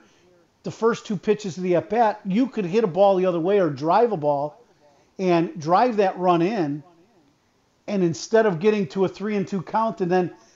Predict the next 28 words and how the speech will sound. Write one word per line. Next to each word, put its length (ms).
the 60
pitcher 360
makes 240
a 40
great 400
pitch 360
and 120
you 100
end 100
up 120
striking 460
out, 380
well, 380
that 240
at-bat 420
wasn't 400
made 260
or, 320
make 300
or 60
break 320
on 80
the 80
last 340
pitch. 300
It 140
was 180
really 560